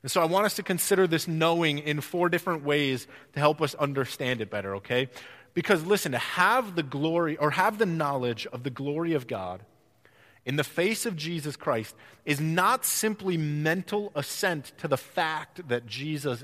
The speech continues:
is Lord. Do you understand that the scriptures tell us that even the demons acknowledge that God is one, meaning that Christ is Lord, but they're not saved?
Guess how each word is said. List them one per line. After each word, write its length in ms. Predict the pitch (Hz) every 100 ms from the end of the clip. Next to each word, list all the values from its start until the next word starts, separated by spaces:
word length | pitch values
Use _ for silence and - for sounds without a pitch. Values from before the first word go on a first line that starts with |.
| 117
is 180 | 104
Lord. 320 | 117 123 95 87 _ _ - - _ -
Do 80 | 165
you 80 |
understand 540 | 226 240 - 226 190 139
that 200 | 131 143
the 80 | -
scriptures 920 | - - - 226 247 - 170 139 -
tell 340 | - 196 185
us 340 | 120 110 107 - - - _
that 160 | 156 165
even 280 | 214 254 247
the 80 |
demons 760 | 156 123 175 220 233 143 123 113
acknowledge 720 | 151 131 156 170 151 120 110
that 140 | 135 120
God 280 | 151 160
is 120 | 143 120
one, 360 | 156 135 117
meaning 260 | 131 147 147
that 180 | 139 -
Christ 580 | - 160 160 143 - -
is 320 | 143 135 110
Lord, 480 | 120 147 147 107 98 - - -
but 140 | 143 147
they're 80 |
not 240 | 220 190 123
saved? 720 | - 180 208 104 107 123